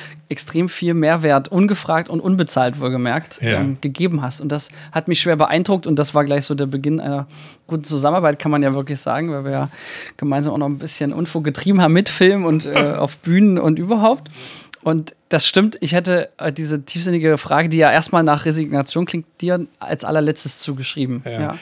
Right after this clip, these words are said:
Speaker 2: Ja,
Speaker 1: Was
Speaker 2: ich
Speaker 1: ist da passiert jetzt? Wo
Speaker 2: Was
Speaker 1: bist
Speaker 2: ist
Speaker 1: du
Speaker 2: da
Speaker 1: da falsch abgebogen?
Speaker 2: <laughs> Nein, ich glaube, ich bin gar nicht falsch abgebogen, ich bin tatsächlich abgebogen.
Speaker 1: <laughs>
Speaker 2: Äh, ähm, das Verrückte ist, manchmal stehst du morgens auf und, äh, dir kommt eine entscheidende Erkenntnis. Insofern ist es nichts, das ist nichts Resignierendes, sondern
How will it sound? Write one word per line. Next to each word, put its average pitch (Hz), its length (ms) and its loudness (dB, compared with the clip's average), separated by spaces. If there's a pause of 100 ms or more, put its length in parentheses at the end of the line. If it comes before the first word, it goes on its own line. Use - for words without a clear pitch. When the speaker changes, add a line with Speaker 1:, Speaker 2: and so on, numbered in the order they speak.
Speaker 2:
Ja, 120 100 0
Speaker 1:
Was 185 120 4
Speaker 2:
ich 208 60 2
Speaker 1:
ist - 100 2
da 220 60 8
passiert 185 360 4
jetzt? 147 220 2
Wo 165 60 4
Speaker 2:
Was 202 80 4
Speaker 1:
bist 233 100 6
Speaker 2:
ist - 60 4
Speaker 1:
du 226 40 8
Speaker 2:
da 208 60 8
Speaker 1:
da 175 40 6
falsch 185 280 6
abgebogen? 147 520 2 (300)
Speaker 2:
<laughs> - 300 -16
Nein, - 120 0
ich - 80 -4
glaube, 147 220 2
ich 135 80 -2
bin 147 160 -2
gar 139 140 2
nicht 107 160 -2
falsch 139 360 2
abgebogen, 104 460 -2
ich - 60 -12
bin 110 120 -2
tatsächlich 107 440 -2
abgebogen. 101 720 -2
Speaker 1:
<laughs> - 40 0 (220)
Speaker 2:
Äh, 110 240 2 (280)
ähm, 113 360 -2 (140)
das 120 160 0
Verrückte 135 360 0
ist, 147 140 -2
manchmal 127 320 2
stehst - 400 2
du 120 40 -2
morgens 110 300 0
auf 147 380 0
und, 120 480 -4
äh, 104 340 0 (120)
dir 113 180 -2
kommt 131 200 -2
eine 113 100 -2
entscheidende 107 500 0
Erkenntnis. 92 540 -6 (300)
Insofern 113 340 -2
ist 127 120 -2
es - 120 2
nichts, - 400 -4
das 117 140 -2
ist - 60 -4
nichts 131 220 -4
Resignierendes, 110 800 0
sondern 110 340 0